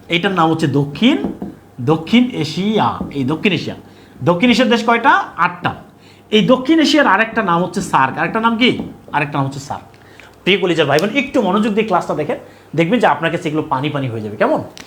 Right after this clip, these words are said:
তাহলে এটা হচ্ছে দক্ষিণ এশিয়া মানে হলো সার্ক, অর্থাৎ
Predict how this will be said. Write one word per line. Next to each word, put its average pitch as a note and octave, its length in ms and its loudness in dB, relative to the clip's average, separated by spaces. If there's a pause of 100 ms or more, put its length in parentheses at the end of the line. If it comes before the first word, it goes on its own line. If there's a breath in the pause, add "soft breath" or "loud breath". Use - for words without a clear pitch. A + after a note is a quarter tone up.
(460 loud breath)
তাহলে E3+ 280 2
এটা A#3 140 4
হচ্ছে C4 180 2
দক্ষিণ G3+ 380 2
এশিয়া A3 320 2
মানে D#3 220 0
হলো E4+ 400 0
সার্ক, - 440 -2
অর্থাৎ A3 500 2